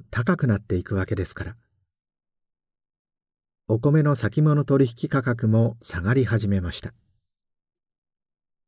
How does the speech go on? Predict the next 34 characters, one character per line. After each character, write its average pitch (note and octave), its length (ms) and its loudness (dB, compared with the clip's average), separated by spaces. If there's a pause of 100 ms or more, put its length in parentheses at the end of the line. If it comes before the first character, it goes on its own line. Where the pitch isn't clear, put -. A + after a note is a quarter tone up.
(1000)
以 C#3+ 160 4
前 C3 260 4
十 G#2 260 4
万 D3 220 2
円 D3 180 0
だ C#3+ 100 0
っ - 40 -4
た A#2+ 180 -2
も A2 100 2
の A2 100 2
が、 G2 240 2 (520)
今 C#3 260 4
は F#2+ 320 0
六 G2 320 -4
万 C#3 220 2
円 C#3 140 2
に C3 100 4
な A2+ 100 4
っ A#2 40 0
て A#2 140 -8
い D#2+ 60 -4
ま E2+ 100 -8
す。 - 220 -10 (2250)
こ A2 120 2
れ B2 120 6
を D3+ 80 4
見 D3+ 140 4
た A#2+ 140 2
気 - 140 -8
象 C3 180 6
予 B2 120 6
報 A#2+ 220 2
士 A#2 140 -2
は、 G#2 220 2